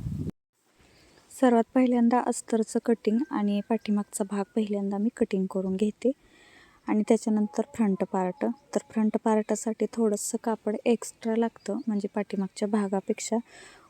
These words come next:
उंचीमध्ये सुद्धा आणि रुंदीमध्ये सुद्धा, दोन्ही साईडला उंचीमध्ये अर्धा इंच एक्स्ट्रा घेते आणि रुंदीमध्ये सुद्धा, अ, हुक लूकसाठी अर्धा इंच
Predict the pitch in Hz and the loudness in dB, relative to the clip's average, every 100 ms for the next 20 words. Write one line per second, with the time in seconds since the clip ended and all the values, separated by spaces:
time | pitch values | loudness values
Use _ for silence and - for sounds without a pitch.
0 | 254 240 - 247 247 220 233 - 220 - | 6 6 6 6 6 6 4 4 0 -2
1 | 330 - 202 220 220 190 190 185 175 233 | -4 -4 -2 2 2 2 0 -2 -2 2
2 | 285 208 - _ - 214 214 196 196 - | 4 2 -2 _ -6 0 2 2 0 0
3 | 196 208 240 - - - - - - - | 0 0 -2 -4 -18 -20 -20 -20 -20 2
4 | 254 240 - 247 240 220 240 240 240 - | 8 8 8 6 8 8 8 8 6 2
5 | - 247 214 208 220 220 - - 220 220 | 0 2 4 6 6 6 4 2 2 2
6 | - 240 - - 220 208 226 - 202 226 | 4 4 2 -4 -2 2 0 0 0 -2
7 | _ _ 240 202 196 214 214 208 208 202 | _ _ -2 0 2 4 4 2 2 2
8 | 190 - 196 196 254 _ - - _ - | 0 0 0 0 -2 _ -20 -20 _ -14
9 | - 196 196 196 190 233 - 240 233 233 | -4 0 2 0 2 2 2 4 4 4
10 | - 240 - 226 214 226 202 202 202 | 0 -2 2 2 4 4 2 2 0